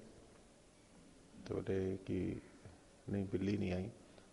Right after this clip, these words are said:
बोले, "तो फिर और तो कोई था नहीं यहां पर, फिर कौन, और कौन पी गया? कोई बिल्ली भी नहीं आई, ये भी नहीं आई, तो कौन पी गया?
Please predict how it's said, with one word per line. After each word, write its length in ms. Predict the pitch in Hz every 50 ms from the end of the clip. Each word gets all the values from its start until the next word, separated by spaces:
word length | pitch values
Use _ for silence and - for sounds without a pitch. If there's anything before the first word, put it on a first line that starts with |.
| - -
बोले, 180 | - 92 98 95
"तो 120 | - 101
फिर 140 | 95 - 95
और 220 | 92 92 101 104
तो 140 | 101 - 127
कोई 180 | 98 110 107 101
था 240 | - - 101 98 107
नहीं 180 | 120 127 131
यहां 160 | 127 120 113
पर, 200 | 113 - 120 117
फिर 120 | 113 117 110 107 - - - -
कौन, 140 | 113 117
और 160 | 113 110 113 110
कौन 240 | - - 117 113
पी 160 | 107 - 104 95
गया? 200 | 95 - 92 - - - - - - - - - - - - - - - - - - - - -
कोई 100 | 95 85
बिल्ली 260 | 87 98 92 104 110
भी 160 | 101 104 104
नहीं 160 | 98 104 101 101
आई, 160 | 101 104 101
ये 120 | 104 104
भी 120 | 98 101 98
नहीं 120 | 101 104
आई, 60 | 104
तो 120 | 104 117 107
कौन 260 | - 127 127 127 120
पी 160 | - - 90
गया? 220 | 78 80 - 92